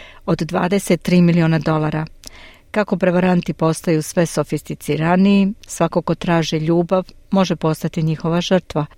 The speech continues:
U ovoj epizodi emisije Australia Explained stručnjaci otkrivaju kako prevaranti deluju, na koje crvene zastavice treba obratiti pažnju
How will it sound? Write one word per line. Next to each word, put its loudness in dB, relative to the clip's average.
U 0
ovoj -2
epizodi -4
emisije -4
Australia -4
Explained -2
stručnjaci -6
otkrivaju 0
kako -2
prevaranti 0
deluju, -2
na -2
koje -2
crvene 0
zastavice -4
treba -2
obratiti -6
pažnju 0